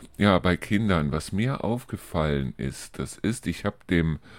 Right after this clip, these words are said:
Torben ja die Frage gestellt, was er machen würde, wenn er jetzt auf einen Schlag hundertzwanzig Millionen Euro kriegen würde. Und was mir dabei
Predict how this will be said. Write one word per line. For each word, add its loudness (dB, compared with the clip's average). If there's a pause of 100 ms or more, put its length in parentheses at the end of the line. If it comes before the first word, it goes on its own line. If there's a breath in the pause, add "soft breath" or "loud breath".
(260 loud breath)
Torben 4
ja 4
die 0
Frage 2
gestellt, 0
was 2
er 2
machen 0
würde, 2
wenn 0
er 2
jetzt 0
auf -10
einen 0
Schlag -2 (580 loud breath)
hundertzwanzig 2
Millionen 0
Euro 0
kriegen -6
würde. 2 (1080)
Und 2
was -4
mir 2
dabei 4